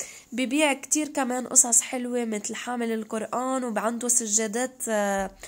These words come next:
صلاة للولاد كتير حلوة وللكبار كمان، وفي هول طقومة الصلاة كمان للولاد، وعنده اشياء كتير غريبة، مثلا عنده سجادة الصلاة اللي بتت-،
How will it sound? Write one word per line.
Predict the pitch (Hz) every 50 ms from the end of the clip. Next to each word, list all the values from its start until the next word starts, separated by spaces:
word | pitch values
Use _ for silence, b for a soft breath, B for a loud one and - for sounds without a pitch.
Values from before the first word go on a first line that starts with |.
| B B B B
صلاة | - - - 254 269 285 269 254
للولاد | 247 233 226 226 226 226 226 247 269 247 226
كتير | 220 - - - 254 285 302 320
حلوة | 302 - - 247 226 220 208 202 208 240 311 B B B B B B B B B B
وللكبار | - - 240 233 233 233 226 226 226 226 233 247 254 277 277 269 220 226 240 233
كمان، | 233 - 226 214 214 208 233 269
وفي | 277 - - 247
هول | 262 269 285 285 277 262
طقومة | 254 - - - 269 254 254 247 - -
الصلاة | - - - - 254 247 254 247
كمان | 247 247 226 220 240 254 269 285
للولاد، | 285 269 262 240 226 214 208 196 196 202 226 247 247 B B B B B B B -
وعنده | 233 226 247 294 285 285 302 277 -
اشياء | 302 - - - 302 269
كتير | 269 - - - 269 277 277 285 294 269 254 240 233 220 214
غريبة، | 208 214 220 226 240 254 269 277 262
مثلا | 226 240 - - 233 214
عنده | 214 214 214 202 233 254 247 226 254 254 247 254 240 226 - -
سجادة | 196 - - 240 226 208 240 262 277 277 262
الصلاة | 254 - - - 254 247 269 269 262 262 269 B B B B B B -
اللي | - 220 220
بتت-، | 214 - - - 233 226 - 127 151